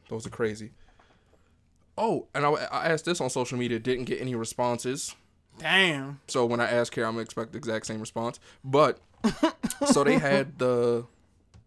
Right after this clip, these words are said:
Speaker 1: the Martin LeBrons,
Speaker 2: Mm-hmm.
Speaker 1: the Friends Kyries, the
Speaker 2: Fresh
Speaker 1: Fresh
Speaker 2: Prince
Speaker 1: Prince Jordans.
Speaker 2: Fives.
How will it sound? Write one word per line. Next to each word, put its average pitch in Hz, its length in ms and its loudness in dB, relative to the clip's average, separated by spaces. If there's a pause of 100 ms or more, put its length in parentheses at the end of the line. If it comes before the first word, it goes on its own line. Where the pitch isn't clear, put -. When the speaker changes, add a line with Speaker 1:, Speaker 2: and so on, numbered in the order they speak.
(420)
Speaker 1:
the 117 720 -4 (760)
Martin 147 360 2
LeBrons, 123 600 -2 (1400)
Speaker 2:
Mm-hmm. 185 320 0 (200)
Speaker 1:
the 127 100 -4
Friends 139 360 -4
Kyries, 123 720 -2 (1800)
the 113 720 0
Speaker 2:
Fresh 143 200 -6
Speaker 1:
Fresh 156 120 10
Speaker 2:
Prince 165 240 4
Speaker 1:
Prince 156 120 4
Jordans. 123 240 6
Speaker 2:
Fives. - 300 -6